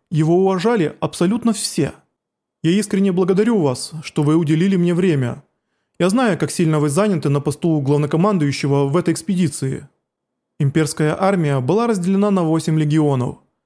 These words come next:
Командующим со второго по восьмой присваивалось звание генерала. Командующему первого легиона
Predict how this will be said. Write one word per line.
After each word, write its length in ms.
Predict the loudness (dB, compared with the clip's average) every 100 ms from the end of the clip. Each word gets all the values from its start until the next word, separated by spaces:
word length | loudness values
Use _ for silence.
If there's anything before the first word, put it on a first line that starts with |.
| _ _ _ _ -4
Командующим 800 | 0 2 2 0 -2 0 0 0
со 260 | 0 0
второго 480 | 0 0 2 2 0
по 460 | 0 0 2 0 0
восьмой 480 | 0 0 0 0
присваивалось 600 | -2 -4 -2 0 0 0 0
звание 440 | 0 0 0 0
генерала. 680 | 0 0 2 0 -2 -6 -12 _ _ _ _ _ _ -4
Командующему 760 | 0 2 2 0 0 0 0
первого 360 | 0 -2 0 0
легиона 600 | 0 0 0 0 -2 -6